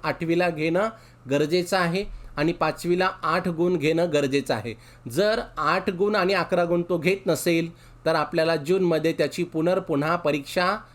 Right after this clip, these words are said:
घेणं अपेक्षित आहे आणि त्याला पास करून पुढच्या वर्गात नेणं अपेक्षित आहे. यासाठी हा,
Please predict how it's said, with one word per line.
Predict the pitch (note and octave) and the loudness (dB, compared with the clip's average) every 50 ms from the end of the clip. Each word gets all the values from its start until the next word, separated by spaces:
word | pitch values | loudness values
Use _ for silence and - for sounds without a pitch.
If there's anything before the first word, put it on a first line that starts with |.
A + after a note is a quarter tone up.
| - - - | -20 -18 -16
घेणं | B2+ A2 C#3 D#3 D#3+ D#3+ F3+ | -10 -2 0 0 2 2 2
अपेक्षित | E3+ D3 C#3+ - F3+ E3+ - - F#3+ F#3+ | 2 2 0 0 -4 -4 -2 -4 -2 0
आहे | F#3 F3+ F3 F#3 G3+ G#3 G#3 - - - - - - | 0 0 0 0 -2 -4 -4 -8 -16 -20 -20 -10 -4
आणि | C3+ D3 D#3+ F3 | -2 0 0 0
त्याला | E3+ E3+ D#3 D#3 D#3 | 0 0 0 0 0
पास | D3+ - E3+ D#3+ F#3+ F#3 - - | 0 0 0 0 0 -2 -4 -2
करून | E3 D3+ D3+ D3+ D3+ | -2 0 0 -2 -4
पुढच्या | - - D#3 D3+ D3 - G3 F3 | -4 -6 -6 -6 -2 -2 0 0
वर्गात | D3+ C#3+ D3 C#3 D3+ D3+ - - | 2 0 0 0 -2 -4 -2 -2
नेणं | C#3+ C#3 C#3 C#3 D3 E3+ G3+ A3+ A3+ - - - - - - | 0 0 2 2 2 2 2 0 -2 -6 -12 -20 -20 -12 -4
अपेक्षित | - C3 C3 - F3 D#3 - - F3 - | -4 -4 -2 -2 -4 -4 -2 -4 -2 -2
आहे. | D#3 A#2+ B2 A#2+ A2 - - - - - - - | -2 -2 0 -2 -4 -6 -10 -18 -20 -20 -12 -2
यासाठी | C#3 E3 F3+ G#3 G#3+ - - F#3 D#3 - - - - F#3+ G3+ A3 A3+ - - - - - - - - - - | 0 0 0 0 -2 -2 -2 -2 -2 -2 -4 -6 -4 -4 -4 -4 -6 -10 -16 -20 -20 -20 -20 -20 -20 -20 -6
हा, | - - F#3 D#3 C#3+ C#3+ | -2 0 2 2 2 0